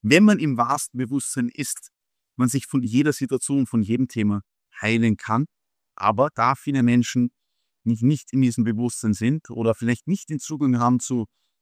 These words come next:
einem Mentor wie uns oder was auch immer, dass viele Menschen da einfach dementsprechend diese Last auf ihren Schultern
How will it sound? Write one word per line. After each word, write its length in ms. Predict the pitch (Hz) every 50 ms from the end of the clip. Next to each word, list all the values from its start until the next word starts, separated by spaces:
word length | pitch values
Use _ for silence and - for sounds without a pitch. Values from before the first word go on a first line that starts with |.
| _ _ _ _
einem 280 | - 117 117 120 120
Mentor 540 | 117 127 139 165 147 - 135 127 120 117 107
wie 120 | 110 123 110
uns 280 | - 160 170 - -
oder 160 | 143 117 117
was 200 | 101 110 104 -
auch 40 | - -
immer, 200 | 147 160 160 143
dass 140 | 117 107 -
viele 200 | - 135 139 131
Menschen 440 | 120 113 123 120 - - 123 113 98
da 320 | 104 95 95 107 123 127 - _ _ _ _ _ _
einfach 460 | - 101 107 110 104 - - - -
dementsprechend 720 | - - 110 110 120 117 - - - 110 107 101 - 107 92
diese 200 | 110 101 107 107
Last 520 | 101 98 - - - - - - _ _ _ _ _ _ _ _ _
auf 180 | - 113 107 110
ihren 140 | 127 123 113
Schultern 500 | - - 123 117 104 123 117 117 123